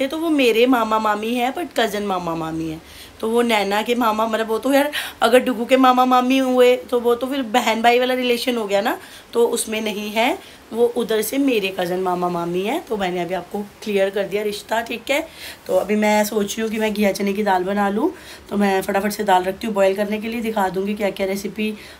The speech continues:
नहीं क्या क्या चीज़ें मैं उसके अंदर ऐड ऑन कर रही हूँ।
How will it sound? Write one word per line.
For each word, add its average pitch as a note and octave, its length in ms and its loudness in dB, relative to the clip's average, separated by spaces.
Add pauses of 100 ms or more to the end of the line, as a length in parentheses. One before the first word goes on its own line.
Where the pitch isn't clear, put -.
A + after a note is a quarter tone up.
(100)
नहीं C4 160 0
क्या G3 180 4
क्या A3+ 160 0
चीज़ें A3 260 -2
मैं A3+ 60 -2
उसके G#3+ 180 -6
अंदर G#3 180 0
ऐड F#3+ 200 0
ऑन G#3+ 200 0
कर A3+ 140 -2
रही A#3 120 -2
हूँ। D#4 160 2